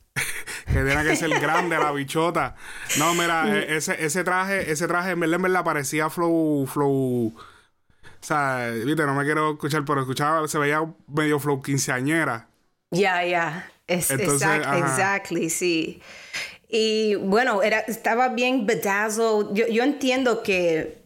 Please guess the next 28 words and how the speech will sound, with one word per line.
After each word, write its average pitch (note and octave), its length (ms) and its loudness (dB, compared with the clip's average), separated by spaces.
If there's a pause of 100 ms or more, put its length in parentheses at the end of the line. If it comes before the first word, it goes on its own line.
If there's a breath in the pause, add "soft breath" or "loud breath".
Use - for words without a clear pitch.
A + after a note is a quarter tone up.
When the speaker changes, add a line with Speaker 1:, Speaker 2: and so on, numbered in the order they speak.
Speaker 2:
me A3 200 4
gustó, A#3+ 320 2
sí, C#4 280 -2
que G3+ 360 0
la F#3+ 180 0
combinación F#3+ 720 0
de, F3 880 0
de E3+ 360 0
bedazzle G3+ 800 0 (340)
con F3+ 240 2
el F3 140 2
graffiti, G#3+ 840 -2 (340 loud breath)
Speaker 1:
Ajá. D3+ 120 0
Speaker 2:
pero F#3 300 2
no G3 220 2
sé B3+ 220 0
por B3 300 -2
qué A3 200 2
ella A3+ 200 2
vol-, F#3+ 340 -2 (220)
eh, E3 260 0 (180)
vuelve G#3+ 460 2
a G3+ 80 2
esconder F3+ 460 0
su - 200 -6
cuerpo F#3+ 380 0
otra E3 300 0
vez. C#3 260 -6